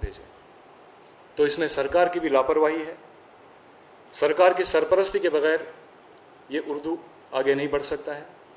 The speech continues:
उर्दू ज़बान आगे नहीं बढ़ सकती है। लेकिन हम सबको भी कोशिश करनी है, एक demand पैदा करने की,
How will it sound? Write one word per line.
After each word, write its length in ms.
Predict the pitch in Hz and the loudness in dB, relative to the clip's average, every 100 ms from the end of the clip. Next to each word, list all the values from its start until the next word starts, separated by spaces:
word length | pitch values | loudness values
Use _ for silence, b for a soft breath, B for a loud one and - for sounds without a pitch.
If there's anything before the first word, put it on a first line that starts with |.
| - - - - | -20 -20 -20 -10
उर्दू 200 | 135 151 | -6 -4
ज़बान 280 | 131 135 143 | -2 -2 -2
आगे 220 | 131 131 | -4 -4
नहीं 120 | 131 | -4
बढ़ 120 | 139 139 | -4 -6
सकती 300 | 143 - 139 | -8 -12 -18
है। 120 | 147 - - B B - | -20 -20 -20 B B -4
लेकिन 220 | 156 180 | 0 0
हम 120 | 180 | -2
सबको 360 | 151 208 214 208 | 2 0 6 4
भी 160 | 98 - - - - - - | 4 -6 -18 -20 -20 -20 -8
कोशिश 300 | 147 156 208 | -4 -4 -4
करनी 280 | - 156 156 | -2 0 0
है, 220 | 151 - - - - - - - - - - - - B B B - - | -4 -10 -20 -20 -20 -20 -20 -20 -20 -20 -20 -20 -20 B B B -20 -4
एक 180 | - 233 | -4 -2
demand 320 | 160 196 196 | 2 4 4
पैदा 220 | 185 175 | 4 4
करने 280 | 165 160 165 | 2 0 -2
की, 120 | 156 | -6